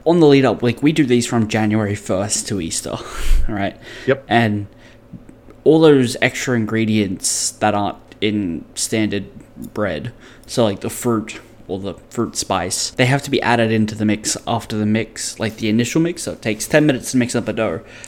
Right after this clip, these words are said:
Speaker 1: and then you have to put it on for another two minutes while the spice mixes through.
Speaker 2: Got it.
Speaker 1: And then two more minutes while the fruit mixes through. So, and then we also have, like, two varieties of chocolate hot cross buns, fruitless hot cross buns,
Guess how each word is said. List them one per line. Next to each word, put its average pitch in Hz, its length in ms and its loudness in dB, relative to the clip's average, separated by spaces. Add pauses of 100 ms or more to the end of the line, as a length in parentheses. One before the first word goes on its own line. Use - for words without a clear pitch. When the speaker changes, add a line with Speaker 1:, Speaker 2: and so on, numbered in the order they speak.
(160)
Speaker 1:
and 117 140 0
then 120 80 4
you 117 100 2
have 110 120 -4
to - 80 -18
put 113 280 -2
it 110 100 -2
on 110 180 2
for 110 120 -8
another 107 180 -4
two 131 180 -4
minutes 110 280 0
while 110 100 -10
the 104 60 -8
spice - 340 -8
mixes - 380 -12
through. - 180 -10 (340)
Speaker 2:
Got 92 200 0
it. - 100 -8 (540)
Speaker 1:
And 120 120 -2
then 107 120 -4
two - 140 0
more 131 160 6
minutes 120 260 4
while 117 100 0
the 113 80 -12
fruit - 240 -4
mixes - 480 -8
through. - 260 -14
So, 113 400 -2 (260)
and 131 160 4
then 127 120 4
we 135 120 6
also 120 220 0
have, 113 200 -6
like, 107 160 -4
two 135 240 0
varieties 113 580 2
of 104 140 -4
chocolate 139 400 -2
hot 143 160 -4
cross 139 200 -6
buns, 131 380 0
fruitless 127 480 -4
hot - 160 -4
cross 131 240 -6
buns, 117 600 -2